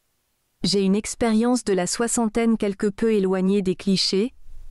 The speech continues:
que j'illustre cependant à mon corps défendant, et je suis réfractaire aux conseils de nos mentors, auxquels je me soumets parfois en maugréant. Dans mon entourage,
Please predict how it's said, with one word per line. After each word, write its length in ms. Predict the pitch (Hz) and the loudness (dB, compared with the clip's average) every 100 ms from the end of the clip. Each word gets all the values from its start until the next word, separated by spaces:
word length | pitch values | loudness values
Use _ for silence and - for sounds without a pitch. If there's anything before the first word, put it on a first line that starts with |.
| - - - - | -14 -12 -8 -2
que 140 | 220 | 0
j'illustre 560 | 190 226 226 - - 208 | 2 2 2 0 -2 -2
cependant 540 | 214 202 208 208 226 | -2 0 0 0 0
à 80 | 202 | 0
mon 160 | 190 | 0
corps 240 | 185 220 208 | -2 -2 0
défendant, 680 | 202 - 185 175 180 220 - - - - - - - - | -2 -2 -2 0 0 -2 -6 -16 -16 -16 -16 -14 -8 -2
et 100 | 202 | 0
je 120 | 208 | 0
suis 240 | - 226 | 0 -2
réfractaire 600 | 214 240 - 220 - 240 | -2 -4 -4 -2 -2 0
aux 100 | 220 | -2
conseils 460 | - 196 - 214 202 | -2 -2 -2 -2 0
de 120 | 180 | 0
nos 140 | 175 175 | 0 0
mentors, 680 | 175 175 185 175 208 - - - - - - - | 0 -2 -2 -2 -4 -10 -12 -10 -12 -12 -8 -4
auxquels 340 | 202 247 240 | -2 -2 -2
je 100 | 214 | 0
me 140 | 190 | 0
soumets 320 | 185 220 214 226 | 0 0 0 0
parfois 400 | 208 - 240 226 | -4 -2 -2 2
en 80 | |
maugréant. 580 | 202 196 190 185 170 147 - _ _ _ _ _ _ _ 180 | 2 2 0 -2 0 -2 -6 _ _ _ _ _ _ _ 0
Dans 140 | 190 | 2
mon 180 | 196 196 | 2 2
entourage, 640 | 214 - 208 180 190 233 | 0 -2 -2 0 -2 -4